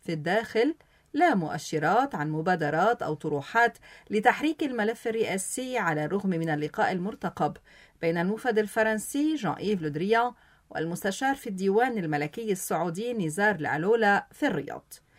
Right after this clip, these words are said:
حياتياً إلى ملف الكهرباء المقطوعة، احتجاجات سياسية وشعبية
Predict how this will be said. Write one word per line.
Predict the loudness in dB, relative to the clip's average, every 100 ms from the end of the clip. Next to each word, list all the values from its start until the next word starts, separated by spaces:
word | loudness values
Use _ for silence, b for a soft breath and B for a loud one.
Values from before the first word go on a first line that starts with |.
| B B B
حياتياً | 2 4 6 4 2 4 4
إلى | 4 2 2
ملف | 2 0 -2
الكهرباء | -6 -2 2 2 4 4 4 2
المقطوعة، | 0 0 -4 -4 0 2 4 2
احتجاجات | 0 -6 -10 -6 -2 0 -2 0 0 -2 -4
سياسية | -8 -6 -6 -6 -6 -2 -2
وشعبية | -2 -6 -2 -2 0 0 0